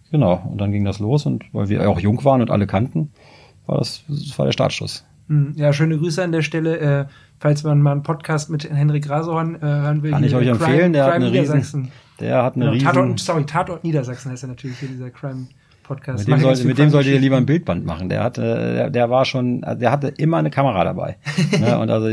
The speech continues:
Speaker 1: das, der hat mit Sicherheit, äh, belastendes Material, äh, für, für viele, die heute um die fünfzig sind, aber, äh, also, äh, das ist, äh, mit der, wenn der sein Archiv, äh, sein Archiv öffnet, äh, das könnte noch mal,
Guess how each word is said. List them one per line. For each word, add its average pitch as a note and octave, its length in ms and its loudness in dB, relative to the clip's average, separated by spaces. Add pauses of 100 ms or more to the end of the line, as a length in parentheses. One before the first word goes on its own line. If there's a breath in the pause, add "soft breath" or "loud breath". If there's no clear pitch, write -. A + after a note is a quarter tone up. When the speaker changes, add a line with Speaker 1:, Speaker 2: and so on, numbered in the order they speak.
Speaker 1:
das, A2 220 -2
der A#2 140 2
hat A#2+ 80 -2
mit A#2 100 -4
Sicherheit, B2+ 420 0
äh, A2+ 160 -4
belastendes A#2 500 -2
Material, A#2 580 2
äh, C3 760 -2
für, C#3 240 -4
für C3 140 -6
viele, B2+ 480 -2 (480 loud breath)
die A#2+ 100 2
heute C3 220 4
um B2 100 4
die A#2+ 80 6
fünfzig C#3 400 0
sind, C#3+ 220 2
aber, A2+ 840 0
äh, A2 40 -6
also, G#2+ 440 -2 (720 soft breath)
äh, - 220 -8
das - 280 -8
ist, - 260 -6
äh, A2+ 440 -2
mit A#2 180 -6
der, - 180 -6
wenn A2 100 0
der A#2+ 160 2
sein B2+ 160 2
Archiv, C3+ 540 0
äh, C3 180 -2
sein B2 160 2
Archiv D3 340 2
öffnet, B2+ 380 0
äh, A#2+ 180 -6
das A2+ 240 -8
könnte B2 180 -4
noch A#2 100 0
mal, A2+ 260 0